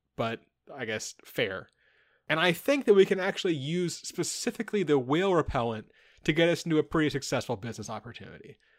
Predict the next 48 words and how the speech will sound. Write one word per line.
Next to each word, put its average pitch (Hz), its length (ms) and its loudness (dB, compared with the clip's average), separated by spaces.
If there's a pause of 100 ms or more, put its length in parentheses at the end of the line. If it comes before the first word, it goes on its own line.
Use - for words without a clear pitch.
(140)
which 147 180 0
is 147 160 0
whale 185 240 4
watching 110 340 -4
tours. - 480 -16 (420)
Now, 104 320 -6 (140)
I 120 120 -2
know 113 120 -6
what 123 100 -4
you're 170 140 2
asking. 202 460 0 (580)
Whale 165 240 4
repellent 120 460 0 (400)
gets 131 220 -2
rid 139 160 2
of 104 160 2
ra-, 95 120 -12 (120)
whales. 98 500 -12 (320)
How 180 180 6
do 208 60 4
we 196 140 4
use 139 220 4
that 120 200 2
to 120 60 -10
help 107 240 -8
us 107 240 -8
see 185 300 -6
whales? 98 460 -12
And 131 120 -6
that's 247 300 0
where 131 160 -2
I 117 80 -2
tell 113 200 -6
you, 110 220 -8 (380)
the 147 80 0
first 220 320 4
step 196 160 2
in 170 100 6
any 185 160 2
successful 175 320 0
business 127 320 0
is 127 140 -8
driving 127 420 -2
your 135 120 -4
competitors 127 640 -6
out 127 200 0
of 120 120 -2
business. - 540 -8